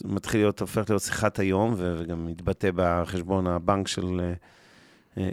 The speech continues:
אזרחים שמשלמים במקום, אה, שלושת אלפים חמש מאות למשכנתה, חמשת אלפים, ו-, ו-, ועזוב את זה, את כל הנסיעות, חופשות, חו"ל, סיפורים, בארץ, צריכה, מזון בסופרים, הכל נהיה יותר יקר.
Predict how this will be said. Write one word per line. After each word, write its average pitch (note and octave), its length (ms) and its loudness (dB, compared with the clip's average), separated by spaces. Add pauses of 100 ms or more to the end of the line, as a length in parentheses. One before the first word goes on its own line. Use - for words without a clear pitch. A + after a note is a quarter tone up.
אזרחים G2+ 580 0
שמשלמים F#2+ 600 2
במקום, F#2 420 2
אה, F2+ 80 2
שלושת - 260 -2
אלפים F#2 180 -2
חמש F#2+ 300 -2
מאות F#2+ 100 -2
למשכנתה, F#2 520 -2
חמשת F#2+ 340 -2
אלפים, A#2+ 460 0
ו-, F2 440 2
ו-, F2+ 280 0
ועזוב F2+ 280 0
את F2+ 100 0
זה, G2+ 100 4
את - 80 -4
כל F2+ 180 0
הנסיעות, F2 460 2
חופשות, G#2 420 2
חו"ל, G#2 280 2
סיפורים, A2 580 4 (460)
בארץ, A2 400 8
צריכה, A#2 540 4
מזון G#2+ 400 4
בסופרים, A2+ 600 4
הכל A2 220 0
נהיה G#2+ 120 4
יותר F#2 260 2
יקר. D#3+ 400 6